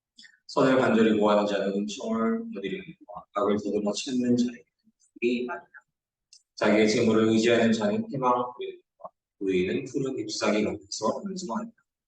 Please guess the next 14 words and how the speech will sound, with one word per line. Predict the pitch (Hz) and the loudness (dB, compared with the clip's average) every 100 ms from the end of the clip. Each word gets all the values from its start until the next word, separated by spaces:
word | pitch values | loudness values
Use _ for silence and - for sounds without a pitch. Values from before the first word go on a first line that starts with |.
| _ - - _ | _ -20 -20 _
자기 | - 113 113 | -2 2 4
집을 | 107 107 | 4 4
해롭게 | 131 123 123 120 | 4 2 2 2
하는 | 120 107 107 | 2 2 4
자의 | 101 104 101 101 | 4 4 4 2
소득은 | - 95 95 151 185 | -2 -8 -8 -8 -8
바람이라. | - 95 90 - _ _ _ - | -6 -6 -8 -14 _ _ _ -2
미련한 | 104 101 101 95 | 2 4 2 0
자는 | 92 98 - 101 | -2 0 -2 2
마음이 | 98 101 101 101 | 4 4 4 0
지혜로운 | 107 110 110 110 113 | -2 0 2 0 -4
자의 | - - 98 98 | -12 -10 -8 -8
종이 | - 90 | -10 -12
되리라. | 101 - _ _ 143 - | -10 -12 _ _ -14 -14